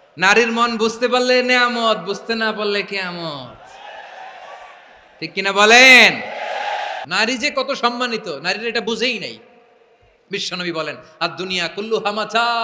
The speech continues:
ওয়া খায়রু মাতা'আদ দুনিয়া আল মারআতু সালিহা।" আমার বোনেরা, পাঁচটা প্যান্ডেলে আপনারা এলইডিতে আমার আলোচনা শুনছেন, আমি জানি। আপনাদের এই গর্ভ যে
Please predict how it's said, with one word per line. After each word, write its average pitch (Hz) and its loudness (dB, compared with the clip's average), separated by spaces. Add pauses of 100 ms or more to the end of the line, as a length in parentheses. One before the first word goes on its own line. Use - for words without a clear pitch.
(600)
ওয়া 160 -8
খায়রু 175 -6
মাতা'আদ 143 -6
দুনিয়া 135 -10
আল 117 -12
মারআতু 120 -16
সালিহা।" 113 -14 (460)
আমার 190 -2
বোনেরা, 190 2
পাঁচটা 226 2
প্যান্ডেলে 208 2
আপনারা 175 -2
এলইডিতে 196 0
আমার 170 0
আলোচনা 170 -2
শুনছেন, 151 -12
আমি 139 -14
জানি। 123 -10 (460)
আপনাদের 202 -4
এই 196 -4
গর্ভ 202 -2
যে 226 -2